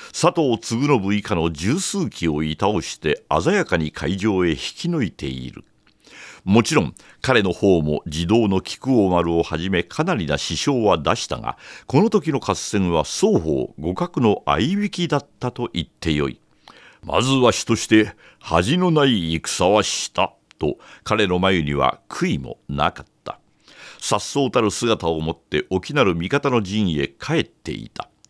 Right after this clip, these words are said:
そうして一息入れながら久我の方を眺めていると、やがて元軍も遠くへ退いて、浜には旗も機影も見えなくなった。「さて、このままでは。」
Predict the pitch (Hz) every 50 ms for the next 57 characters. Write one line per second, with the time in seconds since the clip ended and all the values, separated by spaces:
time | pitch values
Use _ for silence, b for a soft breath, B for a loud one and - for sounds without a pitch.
0 | b b b b b b - - 143 180 220 - - - 165 151 - - - -
1 | 233 220 131 101 - - 80 76 73 69 80 85 85 80 71 69 67 65 62 B
2 | B B B B B - - - 82 98 120 135 123 117 - 113 - 117 104 90
3 | 85 87 85 82 76 85 104 95 76 - - 71 67 65 67 65 67 67 - -
4 | 60 - - b b b b b 76 90 92 131 143 131 104 82 95 98 156 208
5 | 214 208 165 151 139 131 120 113 - - 123 143 156 - 165 147 113 98 92 -
6 | - 87 92 107 98 107 90 71 - - - - 65 - B B B - - 101
7 | 123 151 139 98 71 65 65 60 - - - - 80 85 98 - 160 160 92 67
8 | 65 - - - - - 87 104 131 147 139 135 120 101 90 - _ _ 78 78
9 | 82 104 151 180 160 92 - - 65 - - - _ _ _ - - - _ _
10 | B B B B B B B B B B B B B - - - - - - -
11 | - - 78 - _ _ - - - 65 78 - _ _ - - 71 64 71 73
12 | 76 76 71 71 71 69 67 62 65 58 57 - - - - -